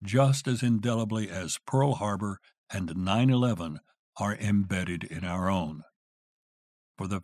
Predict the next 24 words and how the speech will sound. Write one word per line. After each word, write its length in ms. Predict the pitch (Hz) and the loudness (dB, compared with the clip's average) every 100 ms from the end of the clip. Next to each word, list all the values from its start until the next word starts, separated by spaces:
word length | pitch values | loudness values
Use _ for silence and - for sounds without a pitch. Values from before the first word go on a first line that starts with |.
| - | 0
vast 400 | 117 117 - - | 2 2 -2 -10
majority 480 | 90 113 120 113 | -4 0 2 2
of 100 | 107 | 0
Ukrainians, 640 | 90 90 - 135 123 98 85 | -2 -4 2 6 6 4 -4
therefore, 560 | 98 90 92 87 95 _ _ _ _ | -6 -6 -8 -8 -10 _ _ _ _
the 140 | - 87 | -12 -12
thought 420 | - 117 135 143 | -4 4 6 6
of 140 | 90 | 2
living 400 | 82 82 113 123 | -4 0 2 4
again 420 | 113 85 92 107 117 | 4 0 -2 2 2
under 300 | 101 82 82 | 2 -2 -4
Russian 400 | 92 107 117 104 | -2 -2 0 0
domination 720 | 107 107 104 107 107 113 110 _ _ _ _ - | 0 0 2 0 0 -2 -4 _ _ _ _ 0
is 220 | 110 92 | 2 4
a 160 | 95 | 0
horrifying 960 | 85 - 131 147 95 - 82 78 76 80 | -2 0 6 6 6 0 -4 -4 -8 -8
prospect. 680 | - 110 101 - - 60 - - _ _ _ _ _ _ _ _ | -2 0 0 -2 -6 -12 -16 -20 _ _ _ _ _ _ _ _
That's 380 | 90 101 117 139 - - | -4 4 4 2 -2 4
why 420 | 143 123 80 87 | 6 6 2 -4
they 140 | 104 101 | -6 -6
have 180 | 101 92 | -8 -6
fought 340 | 107 92 90 | -2 -2 -2
so 360 | - - 85 82 | -4 -2 -4 -6
valiantly, 840 | 71 95 120 135 156 143 165 | -4 2 4 4 4 2 2